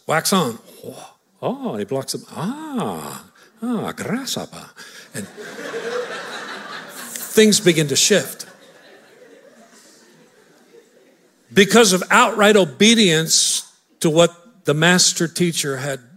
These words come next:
to say to him. And many of us don't understand what God's doing in our lives.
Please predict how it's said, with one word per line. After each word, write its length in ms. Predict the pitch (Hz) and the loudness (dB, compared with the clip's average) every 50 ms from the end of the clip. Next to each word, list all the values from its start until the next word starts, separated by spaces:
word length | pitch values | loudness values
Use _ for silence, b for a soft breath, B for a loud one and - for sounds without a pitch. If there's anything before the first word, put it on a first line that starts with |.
| _ _ _ _ _ _ _ _ _ _ _ _ _ _ _ _ _ _ _ _ _ _ - | _ _ _ _ _ _ _ _ _ _ _ _ _ _ _ _ _ _ _ _ _ _ -12
to 80 | - 127 | -6 -4
say 260 | - - 151 135 123 | -4 -2 -4 -6 -8
to 120 | - 120 | -10 -12
him. 220 | 117 110 113 113 - _ _ _ _ _ _ _ _ _ _ _ _ _ _ _ _ _ _ _ _ _ _ _ _ _ _ _ _ _ _ _ _ _ _ _ _ _ _ _ _ _ _ _ _ _ _ | -14 -16 -16 -20 -20 _ _ _ _ _ _ _ _ _ _ _ _ _ _ _ _ _ _ _ _ _ _ _ _ _ _ _ _ _ _ _ _ _ _ _ _ _ _ _ _ _ _ _ _ _ _
And 100 | - 131 | -12 -4
many 200 | 127 165 214 247 | 0 2 4 4
of 100 | 240 202 | 4 4
us 240 | 185 160 156 151 - | 4 2 0 0 -2
don't 260 | 165 147 160 170 165 | 0 0 0 0 0
understand 580 | 165 175 170 151 - - - 185 196 185 170 151 | 0 -2 -2 -2 -2 0 0 2 2 2 0 0
what 120 | 147 143 | -2 -4
God's 300 | 131 143 139 139 117 120 | -4 -4 -4 -4 -4 -4
doing 200 | 127 160 175 160 | -2 -2 -2 -2
in 120 | 143 139 135 | -4 -4 -6
our 160 | 131 127 131 | -6 -8 -6
lives. 540 | 139 151 165 160 143 139 131 - - - | -6 -4 -4 -4 -4 -6 -8 -10 -12 -14